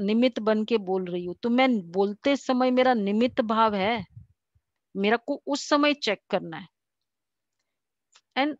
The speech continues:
vice versa, मतलब एको-, एक्स्ट्रा, एटसेटरा।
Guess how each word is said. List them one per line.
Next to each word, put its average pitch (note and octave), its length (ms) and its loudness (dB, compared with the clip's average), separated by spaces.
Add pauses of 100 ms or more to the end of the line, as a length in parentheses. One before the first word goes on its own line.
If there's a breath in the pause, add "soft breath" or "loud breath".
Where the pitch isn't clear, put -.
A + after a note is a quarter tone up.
(100)
vice G3+ 320 2
versa, F3 480 -4 (280)
मतलब G3 320 -6 (560)
एको-, - 320 -4
एक्स्ट्रा, - 420 -6 (1200 soft breath)
एटसेटरा। G3 640 -4